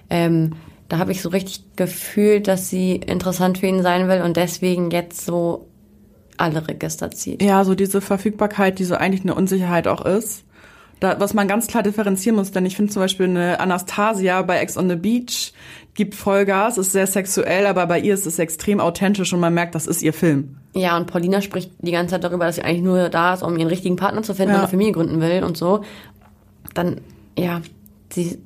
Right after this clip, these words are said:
Speaker 1: das, da bin ich gespannt. Da, ich glaub, ihr Herz ist jetzt schon gebrochen.
Speaker 2: Mhm. Und ihr Ego ist auch jetzt schon gekränkt, denn beim, beim Flaschendrehen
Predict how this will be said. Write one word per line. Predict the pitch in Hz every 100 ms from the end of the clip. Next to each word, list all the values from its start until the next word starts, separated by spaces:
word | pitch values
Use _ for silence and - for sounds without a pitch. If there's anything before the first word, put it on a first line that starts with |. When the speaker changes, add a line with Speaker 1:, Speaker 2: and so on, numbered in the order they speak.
| -
Speaker 1:
das, | 185 180
da | 180
bin | 180
ich | 196
gespannt. | 196 190 196 196
Da, | 190 185
ich | 196
glaub, | - 185
ihr | 185
Herz | 180 185
ist | 165
jetzt | 185 196 - -
schon | 202 185
gebrochen. | 180 165 - 147 143 - - _ _ _
Speaker 2:
Mhm. | 196 190 226 - - -
Und | 185
ihr | 127
Ego | 147 190
ist | 185
auch | -
jetzt | 180 180
schon | 185
gekränkt, | 175 - 185 190
denn | 185
beim, | 175 170
beim | 165 170
Flaschendrehen | 175 208 233 208 208 208 220